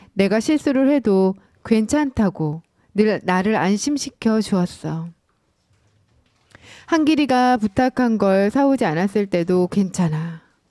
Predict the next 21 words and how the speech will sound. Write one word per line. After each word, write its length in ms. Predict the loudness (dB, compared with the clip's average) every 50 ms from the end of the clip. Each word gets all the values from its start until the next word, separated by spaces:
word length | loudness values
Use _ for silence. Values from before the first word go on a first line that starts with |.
| _ _ _ _ _ _ _ _ _ _ _ _ _ _ _ _ _
내일 280 | 0 2 4 4 2 2
사와도 460 | 2 4 4 4 4 2 2 0 0
돼." 420 | 0 0 0 2 2 0 0 -2 -2
엄마가 680 | -4 -4 -2 0 -2 -2 0 0 0 0 2 0 0 -2
일을 340 | -2 -2 0 0 2 0 0
보다가 760 | 0 0 0 0 0 -2 -2 0 0 0 0 2 0 0 0 -2
늦어서 460 | -2 -2 -2 -2 -2 -2 -2 -2 -2
병원에 480 | -2 -2 -2 0 0 0 0 0 -2 -2
못 260 | -2 -4 -4 -4 _
갈 200 | -2 -2 -2 -2
때에도 680 | -2 -2 -2 0 0 -2 0 0 0 2 2 0 0 -2 -6 -14 -20 -10
한길이는 840 | -6 -4 -2 -2 -2 0 0 0 0 0 0 -2 -2 -2 -2 -4 -6 -10 -16 _ _
"다음에 480 | -2 0 0 2 0 0 0 0 0
가면 400 | 0 0 0 0 0 0 0 0
돼." 560 | 2 2 2 2 0 -2 -4 -6 -8 -10 -14 -16 _ _ _ _ _ _ _ _ _ _ _ _ _ _ _ _ _ _ _ _ _ _ 2
늘 220 | 2 4 4 2
실수한 680 | 2 2 2 0 0 0 0 0 2 2 2 2 0 0
나를 480 | 0 0 0 0 0 0 0 0 0 0
이해하고 520 | 0 0 2 2 2 0 0 0 -2 -2 -2
다그치지 600 | -2 -2 -2 -2 -2 -4 -4 -6 -10 -6 -4 -4
않았어. 920 | -4 -2 -2 -2 -4 -4 -6 -10 -14 -12 -12 -10 -10 -12 -12 -14 -16 -20